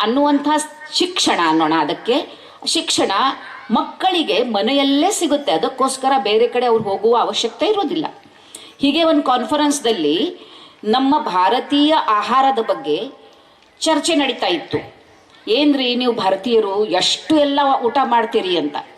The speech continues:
ನಾ ಅಂದೆ, "ಹೌದ್ರಿ, ನಾವು ಭಾರತೀಯರು ಒಂದೇ ಪಿಜ್ಜಾ ಅಥವಾ ಒಂದೇ ಬರ್ಗರ್ ತಿನ್ನೋದೇ ಇಲ್ಲ. ನಮಗೇನ್ ಬೇಕು? ನಮಗ್ ರೊಟ್ಟಿ, ಚಟ್ನಿ, ಕೋಸಂಬರಿ, ಪಲ್ಯ,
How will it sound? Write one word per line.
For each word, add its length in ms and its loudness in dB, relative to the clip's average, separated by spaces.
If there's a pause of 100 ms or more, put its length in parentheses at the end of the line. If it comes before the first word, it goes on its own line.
(520)
ನಾ 100 0
ಅಂದೆ, 140 4
"ಹೌದ್ರಿ, 600 2 (280)
ನಾವು 240 2
ಭಾರತೀಯರು 500 2
ಒಂದೇ 560 2
ಪಿಜ್ಜಾ 580 -2
ಅಥವಾ 320 0
ಒಂದೇ 280 0
ಬರ್ಗರ್ 380 -2
ತಿನ್ನೋದೇ 480 0
ಇಲ್ಲ. 180 -2 (1400)
ನಮಗೇನ್ 480 0
ಬೇಕು? 340 2
ನಮಗ್ 300 0
ರೊಟ್ಟಿ, 340 -2
ಚಟ್ನಿ, 520 -4
ಕೋಸಂಬರಿ, 600 0
ಪಲ್ಯ, 420 2